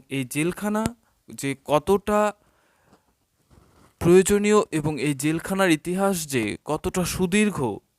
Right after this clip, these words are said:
লেখক এখানে কিন্তু সুন্দরভাবে বলেছেন। লেখক আসলে হচ্ছে কি, বক্সা যাত্রার পথে প্রথমে হাওড়া থেকে ট্রেনে চেপেছিলেন। তিন দিন তিন রাত্রি পার করে তারপরে তার ট্রেন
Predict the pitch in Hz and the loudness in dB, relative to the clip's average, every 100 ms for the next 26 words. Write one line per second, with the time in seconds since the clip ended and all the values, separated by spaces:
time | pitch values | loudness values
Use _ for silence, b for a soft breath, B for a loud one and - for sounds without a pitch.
0 | - 139 - 160 - 135 131 147 147 139 | -6 -4 -2 -4 -4 -6 -4 -4 -2 -2
1 | 123 156 - B B B - - 170 170 | -4 -4 -10 B B B -12 -6 -2 4
2 | 170 160 147 160 190 - 131 120 - 110 | 4 4 0 -4 -8 -6 -6 -4 -8 -16
3 | _ b b b b 147 160 202 202 - | _ b b b b 0 2 2 2 0
4 | 214 226 - 143 131 - - 123 143 147 | -2 -2 -4 -6 -6 -6 -10 0 0 2
5 | - 190 180 175 - 175 185 - 175 - | -2 0 2 2 0 0 0 0 -6 -2
6 | 131 117 - _ 147 - 175 175 143 117 | -4 -4 -10 _ -8 -6 -4 -4 -2 2
7 | 127 151 160 175 170 151 139 143 131 120 | 4 4 0 -4 -6 -4 -2 -2 -4 -6
8 | 113 - 117 190 - B B B B B | -8 -6 -6 -6 -12 B B B B B
9 | 175 180 175 196 185 175 180 165 156 156 | -2 0 2 0 0 -4 -4 0 0 0
10 | - 165 165 127 123 - 180 143 107 - | -4 -6 -4 -4 -4 -2 -4 -4 -6 -12
11 | _ - 131 127 147 151 160 139 123 - | _ -4 -4 -2 -2 -2 -2 -2 -4 -6
12 | _ _ _ 156 156 | _ _ _ -6 -4